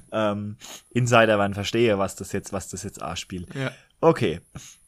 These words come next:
Speaker 1: Abschließend zu dem Thema Woi im Urlaub.
Speaker 2: Mhm.
Speaker 1: Mein Tipp, wenn ihr einen guten Woi trinkt in eurem Urlaubsland,
Speaker 2: Mhm.
Speaker 1: trinkt denn, oder auch wenn ihr länger verreist, wenn ihr auf Geschäftsreise seid,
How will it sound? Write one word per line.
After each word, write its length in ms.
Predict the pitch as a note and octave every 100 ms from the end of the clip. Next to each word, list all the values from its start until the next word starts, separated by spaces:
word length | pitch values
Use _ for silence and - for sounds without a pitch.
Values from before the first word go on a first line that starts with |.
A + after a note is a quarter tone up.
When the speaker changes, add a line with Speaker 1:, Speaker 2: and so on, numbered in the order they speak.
| _ - -
Speaker 1:
Abschließend 600 | D3 D#3 E3 E3+ F3+ F3
zu 100 | -
dem 180 | C3 B2
Thema 380 | C3+ C3 A#2+ G#2
Woi 260 | A2+ B2+
im 240 | B2+ G2 G#2+
Urlaub. 480 | G#2 G#2+ F2 E2
Speaker 2:
Mhm. 280 | D#3+ D3+ G#3 - _
Speaker 1:
Mein 440 | - G#2 A#2 C3 B2+
Tipp, 300 | B2 G#2+ - - _ _ _ _ _ _
wenn 200 | G#2+ C3+
ihr 160 | C#3
einen 160 | - A#2+
guten 400 | D3 E3+ F3 C3+
Woi 220 | A#2 A2
trinkt 480 | G#2 F#2+ F2 E2+ -
in 180 | - G2+
eurem 320 | G2 A2+ G#2 -
Urlaubsland, 800 | B2 A2 G2+ - F#2 E2 F2 E2
Speaker 2:
Mhm. 240 | D3+ C3 G3 - _ _ _
Speaker 1:
trinkt 400 | - C#3+ F#3 -
denn, 160 | B2
oder 260 | - G2+ E2+ G2
auch 60 |
wenn 140 | G#2+ G#2
ihr 280 | F#2+ E2+ B1+ - -
länger 340 | G2+ G2+ G#2+
verreist, 640 | G2+ G#2 F#2 F#2+ F#2 -
wenn 100 | F2+
ihr 200 | F2 F2
auf 120 | - -
Geschäftsreise 600 | - G2 - F2+ F2 F2+
seid, 340 | - F2 F2